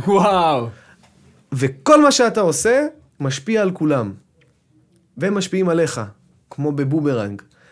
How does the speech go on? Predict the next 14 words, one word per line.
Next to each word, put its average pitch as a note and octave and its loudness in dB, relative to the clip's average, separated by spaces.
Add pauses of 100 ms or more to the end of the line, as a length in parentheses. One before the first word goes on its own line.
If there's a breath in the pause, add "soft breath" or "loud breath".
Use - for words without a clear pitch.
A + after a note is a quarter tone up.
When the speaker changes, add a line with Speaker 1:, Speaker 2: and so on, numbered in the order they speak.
(100)
Speaker 2:
ואתה C#3 -2
המפתח F#3 -2
לכל D#3+ -2
המציאות. B2 -8 (2000 soft breath)
אם B2+ -4
לא G3+ 2
תסתכל G#3+ -4
על G3+ 0
זה C3 -2
מאגו D3+ -2
ותגיד, A#2 -6
"אה, D3+ -4
הכל C#3+ -6
בשבילי", E3 -6